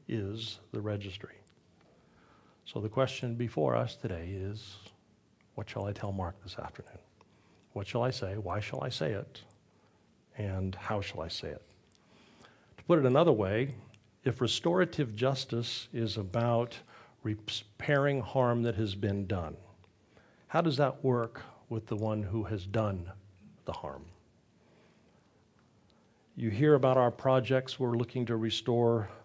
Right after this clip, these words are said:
uh, where harm has been done.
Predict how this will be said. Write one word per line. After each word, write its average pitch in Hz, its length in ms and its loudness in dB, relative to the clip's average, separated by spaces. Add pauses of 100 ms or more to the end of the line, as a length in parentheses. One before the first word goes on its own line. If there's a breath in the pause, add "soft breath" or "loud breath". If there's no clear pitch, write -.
(160)
uh, 104 320 0
where 117 480 0
harm 110 540 0
has 98 280 -4
been 120 380 2
done. 98 440 0